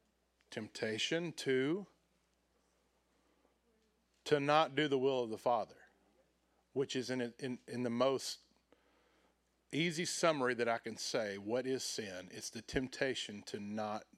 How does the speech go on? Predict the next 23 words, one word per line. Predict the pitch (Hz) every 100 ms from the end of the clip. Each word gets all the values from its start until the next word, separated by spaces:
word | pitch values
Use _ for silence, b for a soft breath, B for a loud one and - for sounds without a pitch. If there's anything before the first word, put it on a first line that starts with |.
| 98
do | 110 104
the | 98 92
will | 92 117 95 82 85 - _ _ _ -
of | 92
God. | 101 82 - - _ _ _ _ _ b b b b b
It's | - -
not | 120 101
the | 101
will. | 107 127 92 - - _ _ _ -
It's | -
not, | 113
it's | 113
not | 139 131
just, | 139 - - B B B B
it's | - 147
not | 131
just | 127 -
the | 120
temptation. | - 117 - - 156 127 113 98 - -
It's | - 123
like, | 120
it's, | 113 -
it's, | - 110 - -